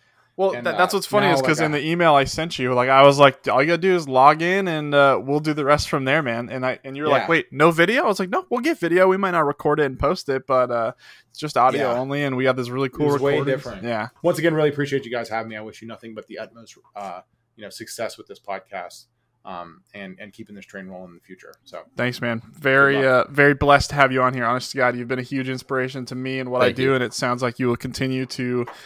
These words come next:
Speaker 1: inspire me in the long run, especially checking out this course and whatever else you come up with in the future. Um, and the mu-, feeling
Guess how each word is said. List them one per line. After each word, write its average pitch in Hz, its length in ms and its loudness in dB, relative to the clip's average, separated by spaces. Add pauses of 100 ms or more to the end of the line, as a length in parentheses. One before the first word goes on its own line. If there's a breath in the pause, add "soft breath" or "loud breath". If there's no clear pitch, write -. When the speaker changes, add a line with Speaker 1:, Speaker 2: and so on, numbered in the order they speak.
(160 loud breath)
Speaker 1:
inspire 131 520 4
me 139 160 0
in 131 80 0
the 127 80 0
long 127 240 0
run, 151 180 -4
especially 139 400 -8
checking 135 280 -10
out 123 100 -6
this 120 140 -8
course 123 440 -6
and 117 240 -8
whatever 110 340 -4
else 107 180 -4
you 113 80 -14
come 117 220 -14
up 110 180 -12
with 113 200 -10
in 113 80 -12
the 113 60 -16
future. 135 480 -10 (580 soft breath)
Um, 101 420 -10
and 117 100 -12
the 110 60 -12
mu-, 135 200 -6
feeling 185 440 2